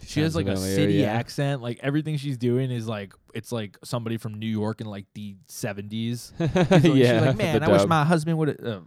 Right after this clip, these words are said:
Speaker 1: I'm doing a horrible New York accent.
Speaker 2: <laughs> That's terrible. No.
Speaker 1: "Man, I wish my husband would've died." I, I don't know. <laughs> I can't do it,
Speaker 2: It
Speaker 1: apparently,
Speaker 2: sounds
Speaker 1: even,
Speaker 2: pretty N-, New
Speaker 1: even
Speaker 2: York
Speaker 1: though
Speaker 2: to
Speaker 1: I'm
Speaker 2: me.
Speaker 1: from here. But,
Speaker 2: <laughs>
Speaker 1: um, so then we re-, we were just, like, sitting in the credits for a minute because we're conditioned to sit at credits now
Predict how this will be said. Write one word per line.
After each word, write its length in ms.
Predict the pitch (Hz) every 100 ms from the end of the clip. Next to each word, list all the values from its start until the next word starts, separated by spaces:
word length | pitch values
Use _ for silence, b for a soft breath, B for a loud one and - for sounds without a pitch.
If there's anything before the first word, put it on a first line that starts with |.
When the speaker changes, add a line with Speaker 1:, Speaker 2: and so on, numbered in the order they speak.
| -
Speaker 1:
I'm 140 | 98
doing 200 | 95 92
a 60 | 92
horrible 340 | 90 95 92
New 100 | 90
York 140 | 90 92
accent. 320 | 92 - 127
Speaker 2:
<laughs> 240 | - 170 -
That's 720 | 196 - 208 208 175 220 196
terrible. 420 | 123 92 90 180
No. 160 | 107 214
Speaker 1:
"Man, 280 | 220 208 202
I 100 | 262
wish 200 | 233 -
my 160 | 180
husband 280 | 196 175 180
would've 240 | 170 131
died." 460 | 131 185 180 139 113
I, 280 | 101 127 120
I 20 |
don't 120 | 127
know. 80 | 113
<laughs> 20 |
I 100 | 95
can't 360 | - - 180 -
do 220 | 151 160
it, 80 | 143
Speaker 2:
It 100 | -
Speaker 1:
apparently, 320 | 120 117 113
Speaker 2:
sounds 160 | 147 123
Speaker 1:
even, 100 | 120
Speaker 2:
pretty 160 | 113 101
N-, 60 | 101
New 100 | 101
Speaker 1:
even 140 | 95
Speaker 2:
York 120 | 90
Speaker 1:
though 40 | 110
Speaker 2:
to 40 |
Speaker 1:
I'm 60 | 110
Speaker 2:
me. 60 | 90
Speaker 1:
from 180 | 110
here. 200 | 107 104 110 B B B B
But, 200 | 135 127
Speaker 2:
<laughs> 120 | 131 131
Speaker 1:
um, 380 | 123 120 120 - - B B
so 680 | - - 147 135 131 123 123 - _
then 240 | 147 147 165
we 100 | 147
re-, 180 | 143
we 180 | 127 135
were 200 | 139 135 123 117 -
just, 180 | 120 135
like, 120 | 127 -
sitting 300 | - 113 117
in 100 | 113
the 80 |
credits 340 | 113 107 104 -
for 160 | 110
a 40 | 110
minute 300 | 113 117 117 _
because 180 | 104 107
we're 140 | 104
conditioned 420 | 95 104 104 - 101
to 60 |
sit 200 | - 101
at 100 | 90
credits 360 | - 98 98 -
now 320 | 107 101 107